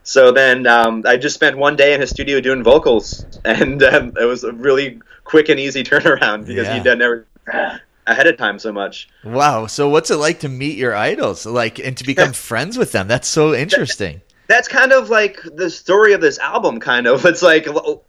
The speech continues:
Speaker 1: things that I loved as a kid and as an adult still, um, that they, I wound up working with these people. Another st-, thing like that was Noel McNeil, who was Bear in the Big Blue House. And, um, actually, it was my first year at Field Station Dinosaurs. I saw his name on the call sheet,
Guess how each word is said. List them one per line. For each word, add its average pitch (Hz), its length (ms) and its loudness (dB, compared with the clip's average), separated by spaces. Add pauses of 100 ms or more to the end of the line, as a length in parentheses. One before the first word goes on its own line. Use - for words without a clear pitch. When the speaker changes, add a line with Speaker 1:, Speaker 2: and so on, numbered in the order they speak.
(180)
Speaker 1:
things 202 240 0
that 202 100 6
I 190 80 6
loved 165 400 0
as 139 220 2
a 131 60 -2
kid 143 500 -4
and 127 320 -2 (200)
as 123 200 2
an 131 60 -2
adult 127 340 4
still, 117 480 2 (360)
um, 110 380 2
that 117 320 2
they, 113 80 2
I 113 160 2
wound 120 180 -2
up 120 120 0
working 151 240 -2
with 113 100 0
these 101 160 -12
people. 101 360 2
Another 123 280 4
st-, - 260 -14
thing 131 140 2
like 123 200 2
that 117 260 4
was 113 280 2 (200)
Noel 120 240 0
McNeil, 117 640 0 (320)
who 135 140 -2
was 113 180 4
Bear 117 180 4
in 117 60 2
the 113 80 -2
Big 113 180 2
Blue 110 180 -4
House. 113 540 -2 (460)
And, 113 640 0
um, 110 340 2
actually, 160 220 4
it 147 80 0
was - 0 -
my 131 280 0
first 143 340 -2
year 170 160 2
at - 100 -4
Field 143 160 -2
Station 127 280 -8
Dinosaurs. 127 520 0
I 117 140 2
saw 123 220 0
his 123 120 -4
name 123 160 -2
on 110 60 -4
the 107 60 -4
call 160 220 0
sheet, 104 360 -8